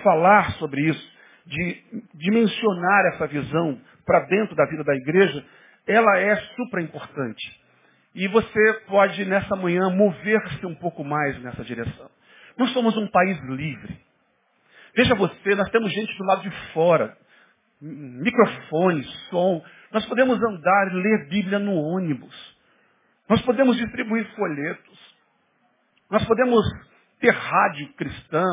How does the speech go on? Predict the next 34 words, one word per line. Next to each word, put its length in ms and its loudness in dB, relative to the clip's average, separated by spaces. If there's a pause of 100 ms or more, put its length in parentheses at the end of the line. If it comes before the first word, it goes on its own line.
podemos 360 -2
ter 160 0 (360)
T 140 2
V 500 -4
cristã 380 -12
aqui 120 -18
no 80 -14
Brasil. 480 -8 (600)
Louvado 540 4
seja 280 2 (100)
Deus 200 -2
pela 200 4
liberdade 800 -2 (100)
religiosa 580 -2
que 100 -18
nós 220 -14
temos. 380 -20 (580)
Assim 240 0
como 220 0
também 280 2
para 120 -2
as 60 -6
outras 200 -8
pessoas 320 -4
que 100 -16
professam 540 2
o 60 -12
seu 160 -10
tipo 260 -16
de 80 -18 (120)
fé, 280 0 (460)
independente 520 -6
da 120 -6
nossa. 300 -10